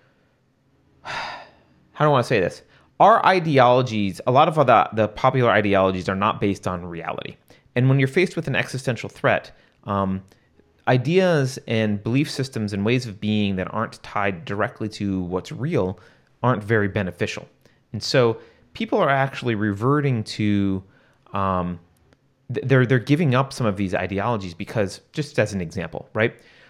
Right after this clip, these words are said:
When you've got the coronavirus, when you're, when you're threatened with the coronavirus, let's just say that's your big concern. There's other people that are more concerned about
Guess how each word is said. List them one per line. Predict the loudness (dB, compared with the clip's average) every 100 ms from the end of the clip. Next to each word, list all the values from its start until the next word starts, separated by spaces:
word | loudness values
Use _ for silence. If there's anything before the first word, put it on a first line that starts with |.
| _
When | 0 2
you've | 4
got | 2 2
the | -2
coronavirus, | -4 -2 0 0 -2 -4
when | -6
you're, | -6 -6
when | -6
you're | -6
threatened | -2 0 2 0
with | -2 -4
the |
coronavirus, | -8 -4 -6 -4 -8 -6
let's | -6 -6
just | -8 0
say | 2 4 0 -4 _ _
that's | -2 -2 -2
your | -6
big | -6 -8
concern. | -12 -12 -10 -8
There's | -8
other | -6 -6
people | -6 -6
that | -4
are | -4
more | -6 -12
concerned | -14 -14 -8
about | -6 -8